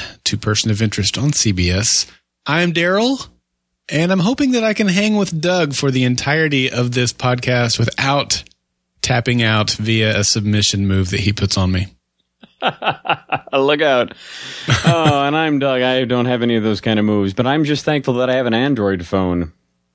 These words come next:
Speaker 2: Yeah, not a, not an Apple. Well, anyway, we're glad to have you with us. We are covering Person of Interest for Season four, Episode fifteen, which originally aired on our dear leader's birthday, February seventeenth,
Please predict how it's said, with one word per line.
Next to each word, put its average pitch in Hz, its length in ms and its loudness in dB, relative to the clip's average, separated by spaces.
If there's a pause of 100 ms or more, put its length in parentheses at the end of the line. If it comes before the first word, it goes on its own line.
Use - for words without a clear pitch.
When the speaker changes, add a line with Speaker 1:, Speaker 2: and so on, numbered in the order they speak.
(140)
Speaker 2:
Yeah, 98 380 0
not 107 280 0
a, 104 120 0
not 110 200 0
an 98 100 0
Apple. 92 360 -2
Well, 127 220 0
anyway, 113 300 0
we're 120 160 -2
glad 127 220 0
to 120 100 0
have 117 180 0
you 107 100 2
with 104 140 0
us. 170 300 -4 (500)
We 131 180 2
are 120 120 2
covering 117 460 2
Person 147 340 0
of 120 60 2
Interest 143 340 0
for 135 160 0
Season 170 400 0
four, 165 680 0
Episode 165 480 0
fifteen, 269 840 0
which 127 160 0
originally 185 460 0
aired 185 320 0
on 175 100 0
our 151 160 2
dear 151 260 0
leader's 151 360 0
birthday, 127 580 0
February 120 480 0
seventeenth, 120 640 -2